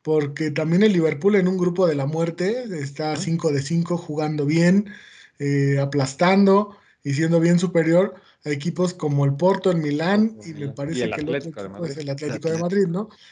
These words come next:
Speaker 1: Que hace un par de jornadas hablábamos de que había venido de atrás y que por ahí tenía posibilidades y ahorita está metido en el último lugar.
Speaker 2: Cierto.
Speaker 1: Y el Milán, que lo dábamos por muerto, creo que tiene más posibilidades que ninguno de, de meterse. Entonces,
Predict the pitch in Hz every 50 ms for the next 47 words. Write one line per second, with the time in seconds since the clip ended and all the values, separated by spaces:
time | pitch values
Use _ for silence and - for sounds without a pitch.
0 | _ _ - 165 165 165 170 175 170 202 202 185 175 170 165 160 160 175 170 196
1 | 190 175 185 175 - 160 156 160 175 180 180 180 175 - 151 151 160 170 175 175
2 | 175 170 160 147 139 139 143 139 139 - 147 143 143 139 139 - - - - -
3 | _ - 151 160 165 165 165 165 170 170 165 151 143 131 127 - 175 185 196 202
4 | 202 196 196 185 - - 151 139 143 147 143 139 139 143 139 139 139 147 156 160
5 | 160 156 147 151 - - - _ _ _ _ - 151 160 165 160 165 156 139 147
6 | 151 151 151 165 180 180 190 208 208 196 175 165 160 151 170 156 143 - 160 151
7 | 156 151 139 156 156 147 147 147 156 156 143 156 147 143 143 147 151 160 190 208
8 | 202 202 - _ _ _ _ _ - - 120 160 165 165 160 165 165 165 160 180
9 | 190 196 180 180 170 160 160 170 185 190 190 180 170 151 139 - 165 165 165 170
10 | 175 190 190 190 185 202 226 220 - 180 175 175 - 170 170 180 180 175 170 170
11 | 170 170 160 - - 175 156 139 151 143 143 156 165 160 143 147 - 143 139 139
12 | 139 147 151 151 156 147 143 131 131 131 131 - _ _ _ _ _ _ _ _
13 | 151 147 151 151 143 156 185 190 190 175 175 170 165 170 170 190 190 190 190 196
14 | 185 - -